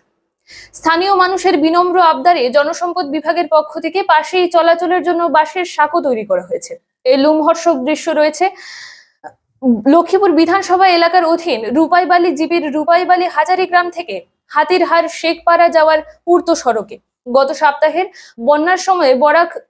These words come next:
নদীর জল চুষে গিয়ে পূর্ত সড়কে কুয়োর সৃষ্টি হয়েছে বলে জানিয়েছেন স্থানীয় লোকজন। এই এলাকা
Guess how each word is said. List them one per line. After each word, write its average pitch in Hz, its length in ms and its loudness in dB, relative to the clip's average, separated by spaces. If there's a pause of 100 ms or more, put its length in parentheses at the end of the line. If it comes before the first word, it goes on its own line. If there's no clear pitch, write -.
নদীর 302 420 0
জল 302 220 2
চুষে 330 380 -2
গিয়ে 269 280 -4
পূর্ত 294 300 -6
সড়কে 320 420 -2
কুয়োর 339 260 0
সৃষ্টি 311 380 -8
হয়েছে 294 280 -2
বলে 285 200 2
জানিয়েছেন 294 580 0
স্থানীয় 302 500 0
লোকজন। 202 400 0 (480)
এই 294 160 0
এলাকা 311 460 2